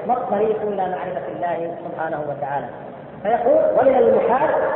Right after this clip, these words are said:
أن تستقل العقول"، أي تت-، تنفرد العقول، أن تستقل، ت-، تنفرد وحدها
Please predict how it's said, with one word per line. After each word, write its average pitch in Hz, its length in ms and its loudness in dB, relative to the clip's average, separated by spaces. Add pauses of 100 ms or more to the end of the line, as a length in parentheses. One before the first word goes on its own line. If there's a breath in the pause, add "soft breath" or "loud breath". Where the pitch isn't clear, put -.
أن 214 180 0
تستقل 220 640 0
العقول"، 196 420 2
أي 185 80 2
تت-، - 280 0
تنفرد - 420 4
العقول، - 380 2 (460)
أن 175 120 -4
تستقل، 180 500 0 (520)
ت-، - 380 -4
تنفرد 277 680 2 (880)
وحدها 269 680 2